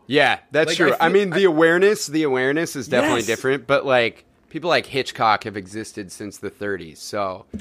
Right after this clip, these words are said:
Speaker 2: Oh, I, I'm
Speaker 1: like,
Speaker 2: not saying that
Speaker 1: hey,
Speaker 2: good
Speaker 1: fuck
Speaker 2: film
Speaker 1: off,
Speaker 2: wasn't
Speaker 1: McTiernan.
Speaker 2: around then.
Speaker 1: Yeah.
Speaker 2: I'm just saying, like,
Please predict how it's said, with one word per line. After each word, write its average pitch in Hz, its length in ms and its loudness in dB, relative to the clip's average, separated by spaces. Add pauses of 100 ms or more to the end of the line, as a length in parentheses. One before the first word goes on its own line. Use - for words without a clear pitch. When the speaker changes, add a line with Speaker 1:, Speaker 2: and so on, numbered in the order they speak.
(120)
Speaker 2:
Oh, 190 100 2
I, 170 180 4
I'm 180 140 2
Speaker 1:
like, 214 100 2
Speaker 2:
not 160 120 0
saying 147 320 -2
that 120 160 -6
Speaker 1:
hey, 120 140 -2
Speaker 2:
good 156 200 -2
Speaker 1:
fuck 147 160 2
Speaker 2:
film 156 140 2
Speaker 1:
off, 127 160 4
Speaker 2:
wasn't 143 320 -4
Speaker 1:
McTiernan. 104 60 -4
Speaker 2:
around 175 340 4
then. 98 260 -6
Speaker 1:
Yeah. 113 120 -2
Speaker 2:
I'm 95 100 -2
just - 100 -10
saying, 139 240 -8
like, 113 280 -14